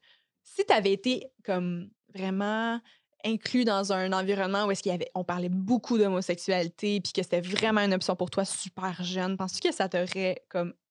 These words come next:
incité à plus être homosexuel ou comme que c'est vraiment, tu sais, comme le, le débat, genre, nature versus nurture ?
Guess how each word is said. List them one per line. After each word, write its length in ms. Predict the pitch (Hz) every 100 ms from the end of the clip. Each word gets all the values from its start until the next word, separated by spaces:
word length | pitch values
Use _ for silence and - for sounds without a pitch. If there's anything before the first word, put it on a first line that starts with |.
| -
incité 680 | 196 - - 185 220 214 - -
à 120 | 165 - _
plus 720 | 185 175 226 381 - - - _ _ -
être 460 | 254 269 - - _ _ -
homosexuel 680 | 220 214 220 - 233 302
ou 60 | 254
comme 240 | - 196
que 80 | 196
c'est 140 | 190 -
vraiment, 340 | 196 202 202
tu 60 | -
sais, 60 | 349
comme 160 | 254
le, 180 | 208 185
le 120 | 185
débat, 300 | 185 185 190
genre, 180 | 190 180
nature 500 | 185 180 185 - 175
versus 320 | 170 180 -
nurture ? 600 | - - 190 - - -